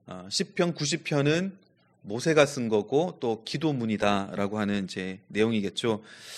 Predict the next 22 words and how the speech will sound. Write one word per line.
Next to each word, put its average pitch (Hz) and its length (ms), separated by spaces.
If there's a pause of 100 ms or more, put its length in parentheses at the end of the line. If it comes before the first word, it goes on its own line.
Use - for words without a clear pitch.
(920)
어, 101 200
우리가 156 280
아는 156 160
것처럼 165 460
아무래도 160 680
시편의 196 640
저자로 127 580
가장 - 400
많이 123 240
알려져 123 400
있는 104 320
사람은 113 500
다윗입니다. 101 800 (400)
굉장히 135 380
많은 127 300
시편을 131 360
썼죠. 110 380
약 104 160
칠십여 202 540
개의 120 280
시편을 123 640 (240)
썼습니다. 107 640